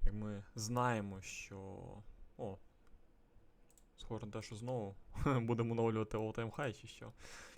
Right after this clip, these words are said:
Ось, і це тижневий таймфрейм. Це дуже позитивно, позитивно пояснюю чому. Якщо ми тижневий таймфрейм закриваємо, я сьогодні в себе на каналі писав, що десь сімдесят п'ять К,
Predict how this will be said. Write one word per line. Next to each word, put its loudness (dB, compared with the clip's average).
Ось, 6
і 0
це 2
тижневий 0
таймфрейм. 0
Це -4
дуже 2
позитивно, 0
позитивно 0
пояснюю -2
чому. -6
Якщо -2
ми 2
тижневий -2
таймфрейм -2
закриваємо, 0
я -6
сьогодні -6
в -12
себе -6
на -4
каналі -2
писав, -6
що -12
десь -8
сімдесят -4
п'ять 0
К, -2